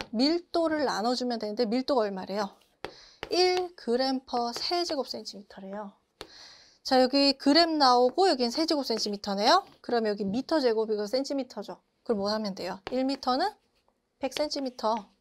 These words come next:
그죠? 그러면 여기 미터가 제곱이니까 여기도 제곱,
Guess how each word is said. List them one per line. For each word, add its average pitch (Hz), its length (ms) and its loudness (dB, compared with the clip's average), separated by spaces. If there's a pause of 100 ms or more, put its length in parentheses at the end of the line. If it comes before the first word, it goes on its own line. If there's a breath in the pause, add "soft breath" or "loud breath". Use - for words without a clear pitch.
(140)
그죠? 220 400 -4 (580 soft breath)
그러면 240 300 0
여기 254 440 0 (220)
미터가 240 480 -2
제곱이니까 233 600 -2
여기도 214 260 -4
제곱, 185 560 -4